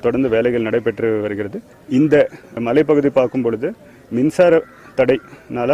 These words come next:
அப்பப்போ வந்து குடிநீர் பற்றாக்குறை ஏற்படும். அந்த குடிநீர் பற்றாக்குறையை வந்து நிரந்தர தீர்வுக்காக இந்த சப்ஸ்டேஷன் கொண்டு வரதுக்கான முயற்சி செஞ்சுட்டு வருகிறோம். இது போக வன உரிமை சட்டத்தின் கீழ் ஐம்பது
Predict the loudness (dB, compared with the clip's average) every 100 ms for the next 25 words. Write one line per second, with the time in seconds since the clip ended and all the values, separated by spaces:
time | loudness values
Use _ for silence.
0 | -2 -2 -4 0 0 -2 -6 -8 -16 -12
1 | -6 -2 0 -2 -2 -2 -2 -2 -2 -2
2 | -4 -6 -10 -10 -16 -20 -20 -12 -6 -2
3 | -2 -2 -2 0 2 2 0 2 0 0
4 | -2 0 0 -2 -4 -6 -6 -2 0 2
5 | 0 0 -2 0 -2 -2 -2 -2 -2 -4
6 | -2 -4 -2 -6 -4 -2 -2 -2 -6 -4
7 | -2 -2 -4 -6 -6 -10 -20 -10 -4 -4
8 | -2 -4 -6 -8 -10 -16 -20 -18 -4 -4
9 | 2 2 4 0 -4 -20 -20 -20 -16 -6
10 | -2 -2 -2 0 2 2 0 -2 0 -2
11 | -2 -4 -6 -10 -20 -8 -2 2 2 2
12 | 2